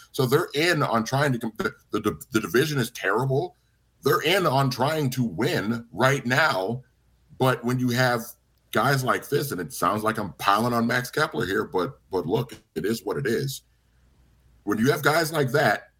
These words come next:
who are giving that type of effort defensively, who are not making any sort of adjustments at the plate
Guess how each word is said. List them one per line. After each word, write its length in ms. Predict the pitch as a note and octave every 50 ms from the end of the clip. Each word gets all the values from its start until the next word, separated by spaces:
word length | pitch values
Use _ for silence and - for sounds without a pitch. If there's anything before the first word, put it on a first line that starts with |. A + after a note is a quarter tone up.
| _ _
who 80 | A2 G2+
are 60 | -
giving 300 | G2 G#2+ G2 F#2+ F2 D#2+
that 240 | D#2+ E2+ F2+ F2+ -
type 180 | A#2 A2 A2+
of 140 | B2+ B2 A2+
effort 340 | G#2 G2+ - - G2+ F#2+ -
defensively, 720 | F2+ D#2+ - D#2+ D2 C2+ - D2 C2+ C#2+ C#2+ C#2+ D#2 - - _ _ _ _ _ _ _ _ _ _ _ -
who 180 | - G2+ G2
are 100 | F#2 F2+
not 280 | F2+ F2+ F2+ G2+ A2 A2+
making 340 | A#2 A#2 A2+ - A2 G2 F#2+
any 140 | F#2+ A2
sort 240 | A#2 - - G#2 G#2+
of 80 | - G2
adjustments 520 | F#2 D2+ F#2 F2+ F2+ - - E2+ D#2 E2
at 120 | E2 D2+ -
the 80 | D#2
plate 320 | D2 - D#2+ D2+ D#2 -